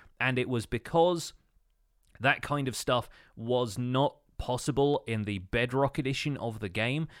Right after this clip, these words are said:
that the Observer block was introduced to Bedrock edition entirely. And then everyone thought, "Well, hang on, that's a really good idea. How about we have that in Java as well?" And so the Observer was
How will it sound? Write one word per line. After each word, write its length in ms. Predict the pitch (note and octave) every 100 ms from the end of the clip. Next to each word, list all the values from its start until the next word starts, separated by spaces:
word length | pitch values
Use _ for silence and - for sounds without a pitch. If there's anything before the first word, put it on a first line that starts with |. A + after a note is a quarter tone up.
| - -
that 160 | B2
the 140 | B2 A#2
Observer 440 | G#2 A2 C#3 C#3
block 320 | A#2 A#2 F#2
was 160 | A#2 -
introduced 560 | B2+ C3 - G#2+ A#2 -
to 160 | A2+ G2+
Bedrock 420 | G#2 G#2 G#2 -
edition 360 | G#2 F#2+ A2+
entirely. 840 | G2 F#2+ F2 - A#2+ B2 G#2 G2 F#2+ - - _ -
And 160 | B2
then 160 | A#2+ A#2+
everyone 380 | A#2 B2 A2+ G#2
thought, 260 | B2 A2
"Well, 140 | G#2+ G#2+
hang 240 | F#3 F#3+
on, 80 | A#2
that's 200 | C#3+ D3+
a 60 |
really 480 | A#2 G2 G#2+ G#2+ A2+
good 220 | G#2+ A#2+
idea. 640 | A2+ G#2+ G#2 F#3 B2+ D2+ F#2+ - - _
How 260 | - C3 A#2
about 220 | A2+ A2+
we 100 | A2
have 160 | A2 G#2
that 160 | G2+
in 120 | G2+
Java 300 | F#2+ G2+ F#2+
as 220 | F2 E2+ G2+
well?" 320 | D3+ A2+ E2+
And 160 | F2+
so 160 | F2 G2
the 120 | F2+
Observer 340 | F2 - F#2+ F2+
was 240 | F2 -